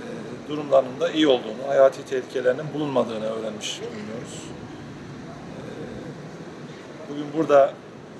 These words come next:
hastanemizde, Siverek Devlet Hastanemizde tedavi gören askerlerimizin de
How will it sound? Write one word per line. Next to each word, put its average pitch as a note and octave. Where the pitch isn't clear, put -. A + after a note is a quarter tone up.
hastanemizde, C3+
Siverek C#3
Devlet C#3
Hastanemizde A#2+
tedavi B2
gören A2
askerlerimizin A2
de C#3+